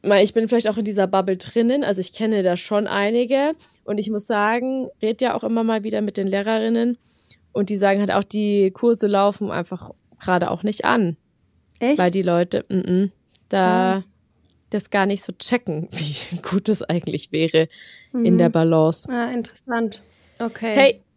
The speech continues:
Speaker 1: Easy, bevor wir jetzt hier einen Bord-Podcast und Entspannungspodcast aufmachen.
Speaker 2: Ja, aber wich-, wichtige Side-Note, weil das ja auch dazugehört, weil wir auch viel drüber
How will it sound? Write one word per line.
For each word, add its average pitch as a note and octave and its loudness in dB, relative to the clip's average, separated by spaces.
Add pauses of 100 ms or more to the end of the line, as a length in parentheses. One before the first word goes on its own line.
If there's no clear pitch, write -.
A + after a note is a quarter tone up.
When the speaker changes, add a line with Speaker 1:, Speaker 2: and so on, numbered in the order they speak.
(280)
Speaker 1:
Easy, B3 -2
bevor B3 2
wir A#3 6
jetzt A3 -2
hier B3+ 0
einen G#3+ -2 (160)
Bord-Podcast - -4
und F3 -6 (460)
Entspannungspodcast F#3 -2
aufmachen. A3 4
Speaker 2:
Ja, A#3+ -2
aber A#3+ -2
wich-, C#4 -2 (120)
wichtige C4 0
Side-Note, A#3+ -2
weil A3 0
das G#3+ -6
ja G#3+ -6
auch G#3 -10
dazugehört, G3+ -6
weil G3 -6
wir G3 -6
auch G3 -6
viel G3 -6
drüber F#3+ -4